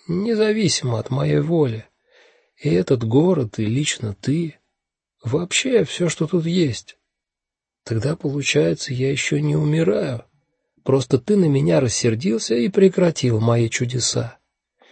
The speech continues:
Не знаю как, но если подумать, я же вообще ничего не знаю.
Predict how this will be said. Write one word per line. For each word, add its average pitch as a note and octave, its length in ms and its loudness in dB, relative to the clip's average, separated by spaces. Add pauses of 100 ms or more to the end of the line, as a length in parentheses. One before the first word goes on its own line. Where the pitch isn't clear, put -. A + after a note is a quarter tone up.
(640)
Не D#3 180 4
знаю B2 480 0
как, F3+ 440 -2
но B2 320 -4
если C#3 400 -6
подумать, E3 840 -4
я G3+ 180 -2
же D3 120 4
вообще D#3 380 2
ничего B2 420 2
не A#2+ 120 0
знаю. A#2+ 460 -2